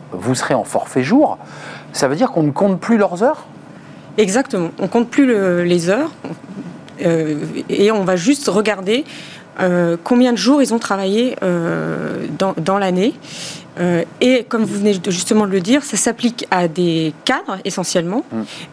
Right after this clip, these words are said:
Speaker 2: M-, mais le critère pour l'application des forfaits jours, c'est l'au-, l'autonomie du salarié.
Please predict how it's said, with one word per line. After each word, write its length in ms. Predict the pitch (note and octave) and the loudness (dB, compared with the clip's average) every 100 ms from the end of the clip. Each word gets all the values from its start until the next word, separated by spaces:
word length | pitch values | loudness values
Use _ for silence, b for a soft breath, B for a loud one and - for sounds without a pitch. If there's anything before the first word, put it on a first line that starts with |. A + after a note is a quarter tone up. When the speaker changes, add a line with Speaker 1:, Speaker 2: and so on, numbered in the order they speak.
| - | -2
Speaker 2:
M-, 120 | G#3+ - | -2 2
mais 240 | G#3 A#3+ | 4 4
le 120 | A3 | 2
critère 480 | - C#4 - C4+ C4 | 2 0 2 0 0
pour 120 | - | -2
l'application 600 | A3+ - G#3 G#3+ - A3 | -4 -2 -2 -2 0 0
des 280 | G3+ F#3+ F3 | 2 2 0
forfaits 320 | E3 F3 - | -2 -4 0
jours, 220 | F3+ A#3 C#4 | 2 2 0
c'est 200 | - G3 | 0 2
l'au-, 180 | G#3+ - | 2 2
l'autonomie 540 | G3+ A#3+ B3 A#3 A3+ | 0 2 4 4 4
du 100 | G#3+ | 2
salarié. 480 | G3+ F#3 E3+ F3 A#3+ | -2 -2 -2 -2 -2